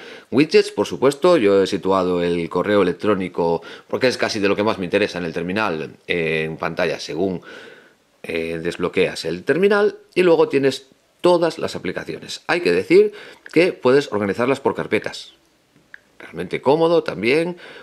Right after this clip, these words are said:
para no tener cincuenta mil aplicaciones, sino que, bueno, pues poder ir ubicándolas.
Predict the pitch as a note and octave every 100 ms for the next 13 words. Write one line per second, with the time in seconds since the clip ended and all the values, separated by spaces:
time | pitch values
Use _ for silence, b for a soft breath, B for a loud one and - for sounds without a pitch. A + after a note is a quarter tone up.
0 | B F#2 F#2+ G#2 G2 A2 A#2+ A#2 A2 G#2+
1 | G2 - G#2 F#2+ G2+ F2+ F#2+ C3 C3 F2+
2 | F2+ E2 A2 D#3 F#3+ G3 - F#2+ F#2 -
3 | F#2 B2+ - B1 D2+ G2 G#2+ B2 A#2+ B
4 | B B - F2 E2 D#2+ - D2+ -